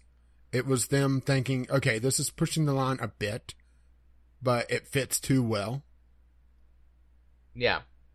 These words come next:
Speaker 1: But I, I think it's, I think it was a conscious roll of the dice. They knew it was a, a risky c-, ad campaign. And it's easier to say,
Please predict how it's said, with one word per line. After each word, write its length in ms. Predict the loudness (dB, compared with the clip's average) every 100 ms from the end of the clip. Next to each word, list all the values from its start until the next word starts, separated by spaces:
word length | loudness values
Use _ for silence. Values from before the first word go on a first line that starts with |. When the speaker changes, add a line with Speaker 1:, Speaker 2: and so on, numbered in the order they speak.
| -20 -20 -20 _ -8
Speaker 1:
But 160 | -2 0
I, 140 | 0 -2
I 160 | -4
think 180 | -2 0
it's, 180 | 0 -2 -4
I 120 | -4
think 140 | -2 0
it 40 |
was 80 | -2
a 60 | -4
conscious 360 | -6 -6 -4
roll 140 | -2 -2
of 60 |
the 60 | -2
dice. 260 | -6 -4 -4
They 140 | 0
knew 220 | 4 4
it 40 | 2
was 140 | 0
a, 160 | -4 -6 -14 -8
a 120 | -8 -8 -8
risky 380 | -6 -6 -6 -8
c-, 60 | -10 -4
ad 220 | -4 -4
campaign. 500 | -6 -4 -4 -6 -8 -12 _ -20 -20 _ -20 -20 _ _ _ _ _ -20 -20 -20 -20 _ -6
And 120 | -6
it's 220 | -4 -8 -10 -16 -4
easier 320 | -2 0 0
to 60 | 0
say, 360 | -2 -4 -12